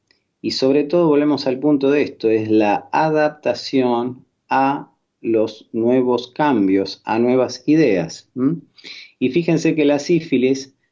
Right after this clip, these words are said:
era un conflicto entre la religión y la sexualidad, ¿m? Entonces, si vamos más en detalle, tenía que ver con la culpabilidad en la sexualidad según la visión religiosa, ¿m? Entonces, eh,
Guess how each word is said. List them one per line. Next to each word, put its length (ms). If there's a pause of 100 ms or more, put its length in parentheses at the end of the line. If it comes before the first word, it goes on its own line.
(120)
era 460
un 200
conflicto 480
entre 220
la 140
religión 420
y 60
la 140
sexualidad, 760 (420)
¿m? 280 (540)
Entonces, 880
si 160
vamos 220
más 240
en 80
detalle, 420
tenía 240
que 100
ver 140
con 160
la 140
culpabilidad 720
en 120
la 120
sexualidad 880 (180)
según 460
la 120
visión 380
religiosa, 800 (240)
¿m? 200 (600)
Entonces, 880 (160)
eh, 800